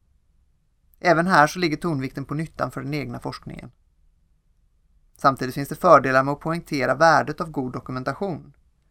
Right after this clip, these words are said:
Lite grann beroende på vem som lyssnar på presentationen. Om man talar till en stor forskargrupp i naturvetenskap eller medicin, bestående av en professor som leder labbet,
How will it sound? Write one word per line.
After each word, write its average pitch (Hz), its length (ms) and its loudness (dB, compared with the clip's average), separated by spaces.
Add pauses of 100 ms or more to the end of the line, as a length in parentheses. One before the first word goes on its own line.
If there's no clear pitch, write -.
(380)
Lite 208 160 2
grann 160 220 8
beroende 151 320 2
på 143 80 -8
vem 135 180 -2
som 139 160 -6
lyssnar 143 280 -8
på - 100 -12
presentationen. 135 760 -8 (1400)
Om - 60 -6
man 175 120 0
talar 170 260 10
till 170 140 -8
en 175 60 -6
stor 165 240 -2
forskargrupp 147 600 -6
i 156 40 -6
naturvetenskap 151 800 -2
eller 147 100 -6
medicin, 151 640 -4 (560)
bestående 139 480 0
av 131 300 2
en 127 200 -2
professor - 520 -4
som 147 160 -4
leder 127 260 -2
labbet, 127 560 0